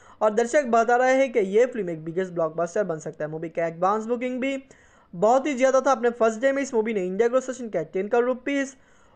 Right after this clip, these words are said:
ओवर्स मार्केट सेशन किया टू करोड़ रुपीज, वर्ल्ड मार्केट सेशन किया ट्वेल्व करोड़ रुपीज।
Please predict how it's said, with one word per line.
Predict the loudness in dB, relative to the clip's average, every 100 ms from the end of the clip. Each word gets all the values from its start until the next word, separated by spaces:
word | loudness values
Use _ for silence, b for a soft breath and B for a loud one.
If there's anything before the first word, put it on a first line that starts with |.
| b
ओवर्स | 2 2
मार्केट | 2 0 0
सेशन | -2 -4 -2
किया | 2 2
टू | 0 -2
करोड़ | -2
रुपीज, | -4 -8 -12 -6
वर्ल्ड | -4 -2
मार्केट | -4 -8 -8
सेशन | -10 -8
किया | -8 -6
ट्वेल्व | -4 -4
करोड़ | 0 0
रुपीज। | 0 -2 -4 -4